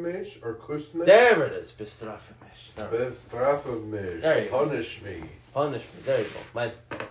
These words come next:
Speaker 2: sorry.
Speaker 1: Yeah, Bestrafe mich. Book dich. I mean, again, listen to this fucking track listing. Sehnsucht.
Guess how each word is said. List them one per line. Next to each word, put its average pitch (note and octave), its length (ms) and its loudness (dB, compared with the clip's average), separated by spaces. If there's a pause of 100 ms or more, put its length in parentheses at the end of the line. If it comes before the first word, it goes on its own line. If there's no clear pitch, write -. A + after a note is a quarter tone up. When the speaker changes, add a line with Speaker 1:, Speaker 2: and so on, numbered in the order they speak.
(400)
Speaker 2:
sorry. F#2+ 220 -6 (120)
Speaker 1:
Yeah, - 280 -2
Bestrafe D#3+ 580 2
mich. D3+ 520 -2 (500)
Book D#3+ 320 0
dich. C3+ 420 -8 (180)
I E3+ 100 -2
mean, F#3 220 0 (440)
again, F#3 480 2 (520)
listen G3+ 300 -2
to F#3 140 0
this - 140 -4
fucking - 280 -6
track - 300 -12
listing. - 260 -18 (400)
Sehnsucht. C#3+ 640 0